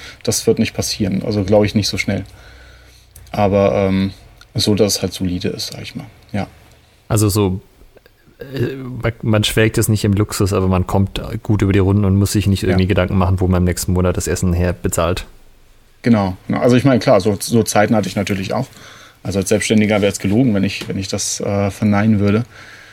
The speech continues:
Speaker 1: Ich hatte schon Zeiten gehabt, wo ich mich am Ende des Monats gefragt habe, wie tank ich? Das, das, äh, in der Aufbauphase ist das natürlich, da bleibt das natürlich nicht aus.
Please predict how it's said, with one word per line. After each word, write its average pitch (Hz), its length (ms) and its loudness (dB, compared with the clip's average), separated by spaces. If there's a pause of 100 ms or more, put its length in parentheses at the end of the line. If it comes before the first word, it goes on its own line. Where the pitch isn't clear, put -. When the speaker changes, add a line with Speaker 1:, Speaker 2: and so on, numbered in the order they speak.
(200)
Speaker 1:
Ich - 60 -6
hatte 92 160 0
schon - 160 2
Zeiten 101 300 2
gehabt, 104 200 2
wo 104 140 4
ich 95 100 -2
mich 104 140 0
am 104 80 2
Ende 101 180 2
des 104 180 0
Monats 104 300 2
gefragt 95 380 -4
habe, 104 100 -2
wie 98 60 -10
tank 113 260 0
ich? - 260 -8
Das, - 440 -12 (140)
das, - 380 -10
äh, 104 520 2
in 110 60 2
der 104 120 2
Aufbauphase 107 640 0
ist - 160 -4
das 113 160 -2
natürlich, 104 580 -4
da 101 120 0
bleibt 104 300 -2
das 104 120 -6
natürlich 98 380 -6
nicht 101 160 -8
aus. - 240 -6